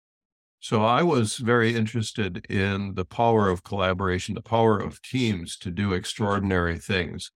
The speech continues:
And leadership, of course, has a lot to do with how you organize projects and organize people.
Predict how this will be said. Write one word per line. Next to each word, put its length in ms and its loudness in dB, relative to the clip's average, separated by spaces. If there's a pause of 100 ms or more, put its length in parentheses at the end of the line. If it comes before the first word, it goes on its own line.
(480)
And 360 -2
leadership, 500 0
of 100 -8
course, 300 -4
has 220 -2
a 40 -2
lot 360 -2
to 100 -10
do 260 -4
with 440 -2
how 220 2
you 180 0
organize 880 -2 (280)
projects 520 -2
and 100 -6
organize 640 -4
people. 460 -4